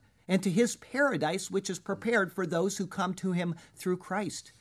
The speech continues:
Thank God for Jesus Christ, who rent the veil through his work. Thank God for Jesus Christ, who restores to us the intimate fellowship which was lost to man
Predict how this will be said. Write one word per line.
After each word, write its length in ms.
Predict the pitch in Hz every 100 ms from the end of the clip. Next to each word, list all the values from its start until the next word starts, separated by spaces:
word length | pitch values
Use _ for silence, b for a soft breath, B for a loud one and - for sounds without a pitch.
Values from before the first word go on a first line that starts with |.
| b b _
Thank 340 | - 220 220 220
God 300 | 208 196 151
for 120 | 165
Jesus 400 | 147 180 170 190
Christ, 360 | - 156 135 -
who 140 | 170
rent 380 | 120 147 208 202
the 60 | 143
veil 320 | 147 131 123
through 280 | - 170 175
his 300 | 156 160 -
work. 360 | 147 127 - - b b _ _
Thank 220 | 185 190
God 260 | 190 170 135
for 100 | 165
Jesus 360 | - 151 113
Christ, 360 | - 151 135 -
who 80 | 156
restores 520 | 139 143 - 156 139
to 160 | - - -
us 340 | 190 175 - - B
the 180 | 165 180 -
intimate 480 | 226 220 220 214
fellowship 600 | - 160 143 131 135 117 - b
which 220 | 147 143
was 200 | 139 123
lost 360 | 127 156 160 -
to 80 | 156
man 280 | 135 127